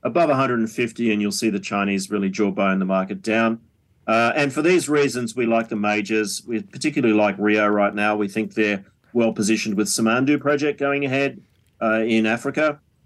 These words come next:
Uh, but we also like B H P Group. Uh, you know, another one you could look at is Fortescue Metals Group. We're, we're a little bit concerned that there may be some distractions there, on the iron ore business because they're doing a good thing. You know, they're trying to do the renewables and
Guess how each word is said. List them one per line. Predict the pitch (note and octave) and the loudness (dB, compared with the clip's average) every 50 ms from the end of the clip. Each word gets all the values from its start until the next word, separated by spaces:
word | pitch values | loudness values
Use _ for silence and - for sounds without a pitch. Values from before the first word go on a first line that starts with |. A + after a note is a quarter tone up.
| _ _ - | _ _ -2
Uh, | A#2+ A#2+ B2+ C3 C3+ B2 | 0 2 2 2 0 0
but | A2+ D#3 D#3+ | 0 2 2
we | E3+ E3+ | 4 4
also | D#3+ C#3 - C3 | 2 2 0 0
like | A#2 A2+ G2+ F#2+ | 0 -2 -2 -2
B | A2 G#2 G2+ | -2 -2 -2
H | F#2+ F#2+ G2 - | -2 -4 -6 -8
P | - G2+ G2+ F#2 | -6 -4 -4 -2
Group. | G2 G2 G2 F#2 F2+ - - _ _ _ _ _ _ _ _ - | 0 0 0 0 0 -2 -6 _ _ _ _ _ _ _ _ -2
Uh, | C#3+ D3 D3 D3+ D#3 F3 | 0 2 2 2 2 2
you | F3 E3+ | 2 4
know, | E3 | 4
another | E3+ E3+ F3+ F3+ E3 D#3+ | 4 4 2 2 2 2
one | D3+ D3 C3+ | 2 2 0
you | C3 A#2 | 0 0
could | - A#2+ | -2 -2
look | C3 C#3 B2 | -2 -2 0
at | B2+ B2 A#2+ | 2 2 2
is | A#2 A2 - | 0 -2 -4
Fortescue | - B2+ B2 A#2 - - B2 | -2 -4 -4 -4 -2 -2 0
Metals | A2 A#2 B2+ B2+ C3 B2+ A#2 | 2 2 2 2 0 0 -2
Group. | - C3+ B2+ B2 A#2+ A#2 A2+ - | -2 0 0 0 0 0 -2 -6
We're, | C3+ C3 A2+ G#2 - - B2+ C#3 C#3+ D3+ D3+ D3 | -8 -8 -8 -8 -10 -4 0 2 2 4 2 2
we're | - - E3 E3+ | 0 2 2 2
a | E3 | 4
little | E3+ D#3 C#3+ | 4 4 4
bit | D3 C#3+ - | 2 0 -2
concerned | - C#3 B2 A#2+ - - B2+ B2 B2 B2+ B2+ B2 A#2 | -4 -6 -4 -4 -2 -2 0 0 0 2 0 0 2
that | A2+ A2 G#2+ G#2 - | 2 0 0 0 -2
there | A2 A2 | -2 0
may | A2+ A2+ | 2 2
be | A2+ A2+ | 2 2
some | A2+ - A2+ | 0 -2 -4
distractions | G2+ G#2+ G2+ - - A2 G#2+ - - A2+ A2+ G#2 - | -4 -6 -6 -2 -2 -2 -2 -2 -2 -4 -2 -2 -2
there, | A2 A2 G#2+ G#2+ A2 G#2 G#2 - _ _ _ _ _ - | 0 0 0 0 0 -2 -4 -10 _ _ _ _ _ -2
on | A2+ A2 | -2 0
the | A2 - | 0 2
iron | A2+ A#2+ C3+ C#3+ C#3+ | 2 2 4 4 4
ore | C#3+ B2+ A#2+ | 2 2 2
business | A2+ B2 A2+ G#2+ A#2 A2+ G#2+ - | 2 2 0 2 2 0 0 0
because | - A2 - A2+ G#2 F#2+ | -4 -6 -4 -4 -2 0
they're | G#2+ G#2 | 0 0
doing | G2 A2+ A2+ G#2+ G#2 | 2 2 2 2 2
a | G2 | 2
good | G2 E3+ G#3+ A3+ | 2 2 2 2
thing. | - D3 C3+ B2 A#2+ A2+ | 2 0 0 0 2 0
You | A2+ G#2 | 0 0
know, | G#2 G2+ | 0 -2
they're | G#2 G#2 | -2 -4
trying | - B2 A#2 A2 | -4 -2 -2 -2
to | G#2 | -2
do | F#2+ G#2+ G#2+ G#2 | -2 -2 -2 0
the | G2 G2 | 0 0
renewables | F#2 G2 G2 G2 A#2 C#3+ D#3 D3+ D3 C3+ C3 A#2+ A2+ | -2 -2 0 0 2 0 2 2 0 0 0 -2 -4
and | G#2 F#2+ F#2+ | -6 -8 -8